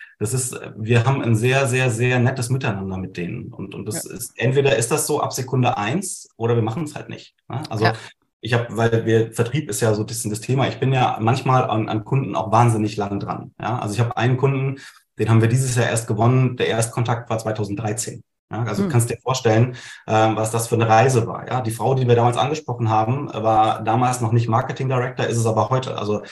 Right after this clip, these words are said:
Speaker 1: die hat einen kompletten beruflichen Werdegang hingelegt. Wir waren immer so mit dabei, aber die haben immer nur mit großen Agenturen gearbeitet. Das heißt, wir sind
Speaker 2: Hm.
Speaker 1: da immer in Konkurrenz getreten mit Serviceplan.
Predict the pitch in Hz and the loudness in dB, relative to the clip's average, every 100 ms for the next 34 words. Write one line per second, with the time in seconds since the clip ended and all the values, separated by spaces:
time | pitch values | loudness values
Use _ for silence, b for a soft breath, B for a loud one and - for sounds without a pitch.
0 | B B 113 139 147 151 120 135 117 131 | B B -4 0 0 -4 -4 -4 -2 -2
1 | 123 123 120 113 113 101 110 139 143 139 | -2 -2 -4 -2 -2 -2 -2 0 0 -2
2 | 147 139 135 135 110 120 120 120 127 117 | -4 -4 -6 -4 0 2 2 4 2 6
3 | 113 113 110 107 127 165 B B _ - | 4 4 2 4 2 0 B B _ -2
4 | 107 110 110 113 113 117 127 135 135 135 | 2 4 6 4 2 2 2 2 2 4
5 | 127 123 117 131 104 110 110 120 127 - | 4 2 -4 -4 0 0 2 2 2 2
6 | - 92 - 104 - 165 113 117 113 127 | -2 -4 -8 -8 -4 0 2 2 2 0
7 | 113 110 113 110 123 123 123 117 113 113 | 0 0 0 0 0 -2 -2 -2 0 -2
8 | 117 117 110 110 107 104 101 | 0 0 0 0 0 0 -4